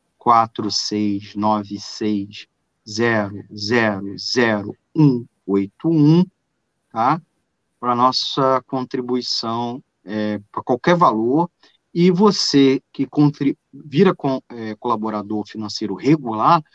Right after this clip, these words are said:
você, inclusive, recebe prestação de contas mensais e participa aqui da equipe,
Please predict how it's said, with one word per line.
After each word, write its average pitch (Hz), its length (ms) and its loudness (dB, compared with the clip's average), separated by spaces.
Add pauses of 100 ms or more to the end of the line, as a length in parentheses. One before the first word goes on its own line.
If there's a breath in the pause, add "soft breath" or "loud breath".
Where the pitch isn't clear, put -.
(180 soft breath)
você, 110 240 -6
inclusive, 147 340 0
recebe 139 480 0 (500 soft breath)
prestação 117 500 -4
de 107 100 -8
contas 104 340 -8
mensais 170 540 2
e - 60 -18
participa 180 560 -4
aqui 160 180 -4
da 170 200 0
equipe, 147 480 -4